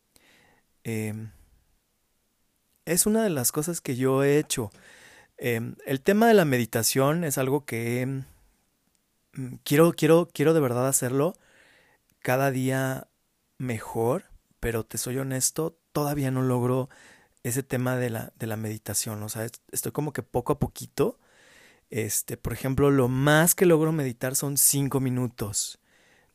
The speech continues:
pero trato de que sean, pues, cada día más, este,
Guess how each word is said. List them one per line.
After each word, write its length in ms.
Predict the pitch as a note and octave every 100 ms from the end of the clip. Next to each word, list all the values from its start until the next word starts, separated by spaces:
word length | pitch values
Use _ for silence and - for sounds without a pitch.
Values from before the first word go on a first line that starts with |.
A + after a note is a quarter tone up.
| _ -
pero 240 | A#2 A2+
trato 460 | - C#3 C3+ - D#3+
de 100 | C#3+
que 140 | A#2
sean, 760 | - C3 B2 C3+ D3 D3 B2 A2 _ _ _ _ _ _ _ -
pues, 260 | A2+ -
cada 320 | - B2+ C3
día 300 | C3+ C3+ C3+
más, 360 | C3+ A#2+ B2 -
este, 560 | B2+ - - - F#2+